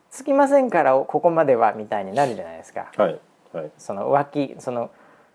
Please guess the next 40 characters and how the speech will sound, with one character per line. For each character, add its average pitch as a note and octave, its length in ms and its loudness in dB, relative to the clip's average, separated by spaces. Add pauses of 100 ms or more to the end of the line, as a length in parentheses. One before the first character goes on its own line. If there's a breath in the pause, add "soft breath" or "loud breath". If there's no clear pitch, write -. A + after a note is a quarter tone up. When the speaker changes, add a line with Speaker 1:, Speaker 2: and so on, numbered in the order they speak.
(280 soft breath)
Speaker 1:
あ A2 60 -8
の、 G#2+ 240 -12
縁 - 240 0
の G#3 80 6
方 F3+ 160 6
か G#2 100 -6
ら F#2+ 60 -6
な A2 120 -8
っ - 20 -14
て - 100 -8
く - 80 -12
る D#2+ 60 -18
じ - 60 -20
ゃ E2+ 40 -20
な F2 60 -20
い F2 40 -20
で - 60 -20
す - 80 -20
か。 - 160 -12
Speaker 2:
う G#2 40 -10
ん、 - 20 -4
う G2 40 -4
ん、 F2 160 -8 (140)
う - 40 -14
ん。 D2 140 -14 (300)
Speaker 1:
あ C4 160 6
れ G4+ 140 0
に G#4 120 4
な G4+ 120 4
っ - 100 2
た E3+ 100 6
ら C#3+ 120 0
も B2+ 180 -2
う A2 40 -6
さ、 F#2+ 280 -6
も A#2 440 2 (220)
う、 A3+ 40 -4
Speaker 2:
う - 20 2
ん。 - 0 -
Speaker 1:
も F#3+ 540 8